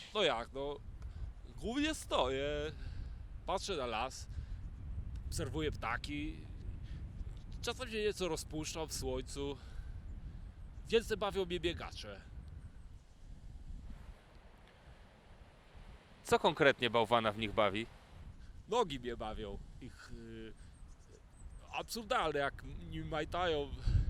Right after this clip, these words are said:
Speaker 1: Śmieszne to jest.
Speaker 2: No właśnie.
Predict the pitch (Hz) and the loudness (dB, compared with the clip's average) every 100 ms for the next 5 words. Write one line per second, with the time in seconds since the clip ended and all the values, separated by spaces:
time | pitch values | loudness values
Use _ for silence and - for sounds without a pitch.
0 | - - - - - 180 120 107 104 104 | 2 -2 -6 -10 0 2 0 -4 -8 -10
1 | - - - - - - - - - - | -10 -12 -12 -14 -14 -14 -12 -12 -12 -10
2 | - - - - - - - - - - | -12 -12 -10 -6 -4 -2 -2 -6 -10 -18
3 | - - - - - - - - 135 170 | -20 -20 -20 -20 -20 -20 -20 0 6 10
4 | 127 - 107 | 10 8 -2